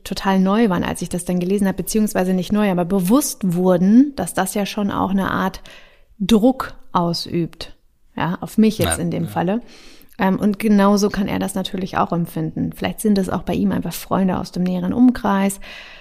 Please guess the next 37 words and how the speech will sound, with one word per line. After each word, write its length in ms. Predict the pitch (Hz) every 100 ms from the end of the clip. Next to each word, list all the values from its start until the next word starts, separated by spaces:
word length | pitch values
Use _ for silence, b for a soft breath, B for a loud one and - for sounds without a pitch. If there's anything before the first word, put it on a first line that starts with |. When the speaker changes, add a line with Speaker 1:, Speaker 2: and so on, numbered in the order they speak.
| B B
Speaker 1:
Ähm, 300 | - 185 185
und 220 | - 208
du 80 | 220
hast 220 | 226 -
recht, 180 | 175 170
ich 100 | 180
glaub, 180 | - 180
das 120 | 196
ist 140 | - -
bei 120 | 180
Frauen 300 | - 180 185
auch 80 | 208
nochmal 240 | 202 180
ein 80 | 180
ganz 160 | 175 170
anderer 360 | - 175 170
Druck. 360 | - 165 - -
Also 260 | - 180 175
nicht, 200 | 180 175
ich 120 | 175
glaube, 440 | - 175 180 190 -
ich 200 | - -
kann's 220 | - 196
mir 120 | 190 180
sehr 140 | 175
gut 140 | 170
vorstellen, 460 | - 196 196 220 214
weil 60 | 180
ich 60 |
das 140 | 175 170
selbst 280 | 180 175 -
auch 180 | 196 202
ein 100 | 196
bisschen 300 | 208 226 208
erlebt 400 | 202 208 208 240
hab. 220 | 233 - b b b b b _ _
Und 540 | 196 185 180 170 -